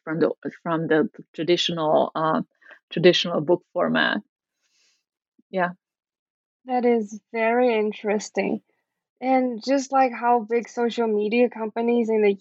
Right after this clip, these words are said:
Speaker 2: U S have created
Speaker 1: Mm-hmm.
Speaker 2: numerous social problems, um, Japanese digital economy also contributed to issues such as,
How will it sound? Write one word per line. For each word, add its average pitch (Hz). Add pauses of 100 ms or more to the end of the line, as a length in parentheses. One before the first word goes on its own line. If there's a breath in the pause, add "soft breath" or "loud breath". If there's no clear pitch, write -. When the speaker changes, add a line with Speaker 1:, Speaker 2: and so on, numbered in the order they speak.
Speaker 2:
U 214
S 311
have 294 (140)
created 269
Speaker 1:
Mm-hmm. 196
Speaker 2:
numerous 240
social 240
problems, 240 (580)
um, 226
Japanese 277
digital 277
economy 247
also 285
contributed 220
to 202
issues -
such 214
as, 202